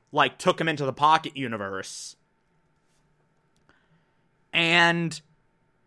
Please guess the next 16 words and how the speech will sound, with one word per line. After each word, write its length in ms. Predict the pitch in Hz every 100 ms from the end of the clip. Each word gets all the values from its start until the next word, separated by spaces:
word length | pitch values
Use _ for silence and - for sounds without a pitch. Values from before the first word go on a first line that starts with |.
| _ _ _ _ _ _ _ _ -
now 260 | 156 214
is 120 | 247
the 100 | 214
time. 680 | - 202 302 285 131 101 120
Now 300 | 139 202 240
is 180 | 247 220
the 100 | 202
time 580 | 214 240 240 202 214 202
to 340 | 196 190 190
take 280 | - 196 196
Michael 480 | 190 220 180 185 175
and 180 | 170
start 200 | - 175
to 60 | 175
figure 240 | 185 180
out 360 | 208 208 190